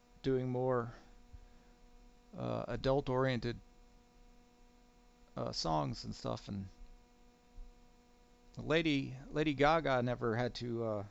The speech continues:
like, she didn't come out as a kid, so she never had to get away from it. But, uh,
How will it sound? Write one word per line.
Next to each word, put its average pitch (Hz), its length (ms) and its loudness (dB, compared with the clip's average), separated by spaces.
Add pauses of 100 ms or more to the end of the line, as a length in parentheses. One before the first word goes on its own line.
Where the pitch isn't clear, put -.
(540)
like, 120 160 0
she 175 120 0
didn't 170 180 2
come 143 120 4
out 135 180 2
as 123 180 -2
a 104 140 0 (300)
kid, 127 260 4
so 131 120 -2
she 180 140 -2
never 147 180 4
had 131 100 4
to 117 40 -6
get 127 140 0
away 123 160 2
from 165 180 -2
it. - 200 -2
But, 110 180 -4 (160)
uh, 110 280 -2